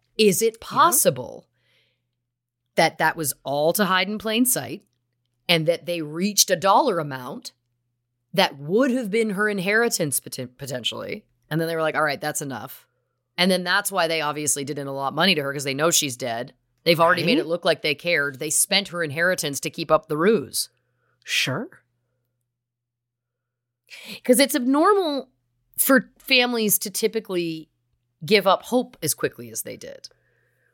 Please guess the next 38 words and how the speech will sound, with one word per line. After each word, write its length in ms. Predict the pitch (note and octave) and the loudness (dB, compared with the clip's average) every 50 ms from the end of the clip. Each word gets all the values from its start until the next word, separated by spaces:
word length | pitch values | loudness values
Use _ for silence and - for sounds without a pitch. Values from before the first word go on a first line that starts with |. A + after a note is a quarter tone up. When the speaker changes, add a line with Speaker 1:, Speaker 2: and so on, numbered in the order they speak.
| _ _ _ _ | _ _ _ _
Speaker 2:
Oh, 120 | - G#3+ E3+ | 2 2 4
Speaker 1:
And 80 | D#3+ G#3 | 4 4
I 40 | |
Speaker 2:
he 60 | A3 A3+ | 4 4
did 40 | B3 - | 2 2
Speaker 1:
understand 440 | E3 D3+ C3+ B2+ A#2 - - D3 | 0 0 0 -2 -2 -4 -4 -2
that 40 | - F3+ | -2 -2
Speaker 2:
immediately. 360 | E3+ - - G2+ - - _ _ _ _ _ _ _ - - _ | -4 -4 -8 -16 -20 -20 _ _ _ _ _ _ _ -20 -20 _
Speaker 1:
they 220 | D3+ G#3 G#3 G#3+ | 2 4 4 4
may 220 | G3+ G3+ G3+ G3+ G3+ | 4 2 -2 -2 -2
have 100 | G3 G3+ | -4 -4
Speaker 2:
Yeah. 120 | F3 E3 - - | -6 -8 -10 -6
Speaker 1:
been 300 | - F3+ F3+ E3 D#3+ D#3 - _ | -2 0 0 0 0 -4 -10 _
pragmatic 800 | - - F3 D#3+ D3+ C#3+ C#3 C#3+ C#3+ D3 D3 E3 F3+ F#3+ F#3 - | 0 2 4 4 4 2 -2 -4 -4 -2 2 2 2 2 2 -2
or 200 | D#3 D#3 D3+ D3+ D3 | -4 -4 -4 -4 -4
whatever, 580 | C3+ C#3 C3+ C3 C3+ C3+ C#3 G#3+ A#3 C#4 - | -4 -4 -6 -6 -8 -6 -2 2 4 4 6
but, 200 | - A3+ G3+ - | 4 2 0 -2
like, 240 | D3+ F3+ F3 E3 - _ | -2 -2 -2 -2 0 _
it's 140 | G#3+ A3 - | 0 0 2
a 60 | A#3+ | 0
little 380 | A#3+ A#3 A3 B3+ C4 C4 - - - | -2 -2 -4 -4 -4 -6 -4 -2 0
odd. 420 | E3+ F3+ F3+ E3+ D3 C3+ A2+ F#2+ | 2 4 4 2 2 0 -4 -8
You 120 | C3 F3 | -2 0
don't 200 | G3 A3+ B3 - | 2 2 2 0
see 260 | - - - - G#3+ F#3+ | 0 -2 -2 -2 0 0
that 200 | F#3 D#3+ - - | 0 0 0 -4
quite 280 | - - D3+ C#3+ C#3 - _ _ _ _ - - - - | -6 -6 -4 -4 -6 -10 _ _ _ _ -20 -20 -10 0
that 260 | - E3 D3 C3 - - | 2 4 4 4 2 -4
often. 580 | C3+ B2+ A2+ - - - A2+ - - - - _ _ _ _ _ _ _ _ _ _ _ _ _ _ _ | -10 -10 -10 -12 -14 -16 -18 -18 -20 -20 -20 _ _ _ _ _ _ _ _ _ _ _ _ _ _ _
That 100 | - E3+ | 4 4
it's 100 | E3 - | 4 4
like, 120 | - F3 - | 2 0 2
"Oh, 140 | - E4+ F#4+ | 2 2 4
we 120 | D#4 D#4 B3+ | 4 4 4
just 120 | B3 - A3 | 2 2 0
assume 260 | F3+ - F#3+ F3 D#3+ | -2 -2 -4 -4 -4
she's 220 | - - C#3+ B2+ | -6 -8 -10 -10
dead." 360 | A#2+ B2 C3+ - - - _ | -8 -8 -8 -8 -10 -14 _